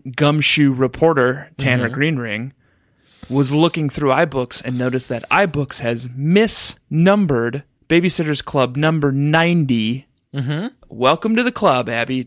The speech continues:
Speaker 1: Don't actually know what it's called.
Speaker 2: Welcome to the B S C Abbey.
Speaker 1: Welcome to the B S C Abbey.
Speaker 2: Mm-hmm.
Speaker 1: They've put it right after Babysitter's Club number nine and right before Babysitter's Club number ten.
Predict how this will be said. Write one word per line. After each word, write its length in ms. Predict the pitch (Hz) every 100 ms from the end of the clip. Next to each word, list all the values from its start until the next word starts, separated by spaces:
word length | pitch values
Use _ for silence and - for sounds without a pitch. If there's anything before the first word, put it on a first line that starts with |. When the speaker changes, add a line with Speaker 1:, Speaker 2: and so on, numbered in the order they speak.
| -
Speaker 1:
Don't 160 | 131
actually 240 | 120 113 98
know 120 | 101
what 80 | 92
it's 100 | -
called. 240 | - - - _
Speaker 2:
Welcome 340 | - 120 120 120
to 80 | 117
the 80 |
B 220 | 101 117 113
S 120 | 110
C 420 | - 117 107 98 -
Abbey. 480 | 98 92 82 80 - _ _ -
Speaker 1:
Welcome 440 | 127 127 - 185
to 60 | 131
the 100 | 123
B 280 | - 175 208
S 140 | 208
C 340 | - 196 135 95
Abbey. 440 | 113 120 143 165 - 123
Speaker 2:
Mm-hmm. 300 | 117 151 226 -
Speaker 1:
They've 160 | 143
put 180 | 127 160
it 120 | 151
right 260 | 131 139 160
after 380 | 135 139 131 120
Babysitter's 500 | 120 123 123 113 120
Club 260 | - 113 120
number 380 | 123 127 120 110
nine 680 | 117 131 107 104 95 104 -
and 140 | - 113
right 160 | 113 87
before 400 | 110 131 127 107
Babysitter's 480 | 110 101 - 101
Club 220 | - 104 98
number 340 | 101 104 -
ten. 520 | - - 143 107 101